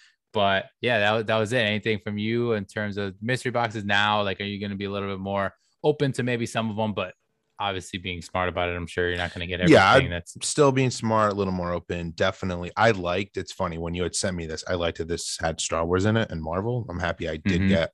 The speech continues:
Speaker 2: uh, I actually weirdly got a
Speaker 1: Yeah, and
Speaker 2: Star
Speaker 1: your
Speaker 2: Wars
Speaker 1: top
Speaker 2: and a
Speaker 1: one was
Speaker 2: Marvel one. Um,
Speaker 1: Yeah, sure.
Speaker 2: but I definitely would be more inclined to wanna get one that maybe is a little more, you're only gonna get, like, Star Wars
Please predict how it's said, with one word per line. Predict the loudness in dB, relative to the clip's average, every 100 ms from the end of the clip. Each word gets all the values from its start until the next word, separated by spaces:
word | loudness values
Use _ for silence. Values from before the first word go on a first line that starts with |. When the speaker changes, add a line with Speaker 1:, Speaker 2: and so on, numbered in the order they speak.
| _ -6
Speaker 2:
uh, | -6 -2
I | -2
actually | -2 -2 -6
weirdly | -2 0 0 0
got | 2
a |
Speaker 1:
Yeah, | 4
and | 4
Speaker 2:
Star | 4
Speaker 1:
your | 4
Speaker 2:
Wars | 2
Speaker 1:
top | 2
Speaker 2:
and | 2
a |
Speaker 1:
one | 2
was | 2
Speaker 2:
Marvel | 2 2 4
one. | 2 0 _ _ -20 -20 -20 -6
Um, | -2 2
Speaker 1:
Yeah, | 4 4
sure. | 2 0 -2 -4 _ -20 2
Speaker 2:
but | 4 6 2 -4 _ _ _ -8 -2
I | -2
definitely | 2 0 2 -2 -2 -2 -2 -4 -8 _ _ _ 0
would | 0 2
be | 2
more | 4 4
inclined | 2 0 2 2 -2
to | -4
wanna | 0 -2 -2
get | -6 -8
one | -6 -6 -6
that | -8
maybe | -8 -8 -10 -4
is | -2 0
a | 0
little | 2 0 0
more, | -2 -4 -2 -4 -6 _ _ _ _ _ _
you're | 0 2
only | 2 2
gonna | 0 -2
get, | -2 -4 -4
like, | -8 -8
Star | -8 0 2
Wars | 2 0 -2